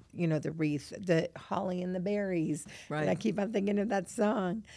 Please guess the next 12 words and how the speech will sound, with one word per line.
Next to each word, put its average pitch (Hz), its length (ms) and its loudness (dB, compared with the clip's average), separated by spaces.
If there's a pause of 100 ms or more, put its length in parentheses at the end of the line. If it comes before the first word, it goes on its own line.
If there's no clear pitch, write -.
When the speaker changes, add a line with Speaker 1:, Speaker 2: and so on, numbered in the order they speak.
(160)
Speaker 1:
So - 120 -4
there's 185 240 4
so 226 400 2
many 180 260 2
symbols 147 580 -2
throughout 156 540 0
that - 320 -6
we 139 140 -6
see 151 320 -4
all 175 320 -4
around 151 360 -6
us. - 280 -18